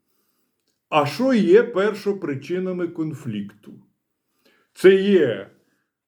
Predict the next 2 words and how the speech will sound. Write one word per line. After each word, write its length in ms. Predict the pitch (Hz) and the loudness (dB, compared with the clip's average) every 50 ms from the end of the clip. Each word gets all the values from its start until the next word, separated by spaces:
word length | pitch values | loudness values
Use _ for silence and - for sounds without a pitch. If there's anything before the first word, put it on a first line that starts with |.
| _ _ _ _ _ | _ _ _ _ _
варварство, 1600 | - 127 147 190 190 180 170 165 156 151 160 156 156 151 160 147 - - - - 165 160 156 151 151 151 147 147 156 - - _ - - 339 | -6 0 4 4 6 6 4 4 2 0 -2 -2 -2 -4 -4 -6 -10 -12 -14 -12 -10 -8 -6 -6 -6 -6 -6 -8 -8 -12 -18 _ -20 -20 -20
дикунство 1600 | 254 131 110 151 226 214 - - 247 240 233 220 208 196 190 180 139 139 - - - - 165 151 156 151 147 139 143 - - - | -20 -6 -2 0 0 0 -2 -2 -2 2 2 4 4 4 2 0 -2 -6 -12 -14 -10 -8 -6 -4 -2 -2 -2 -2 -4 -6 -10 -12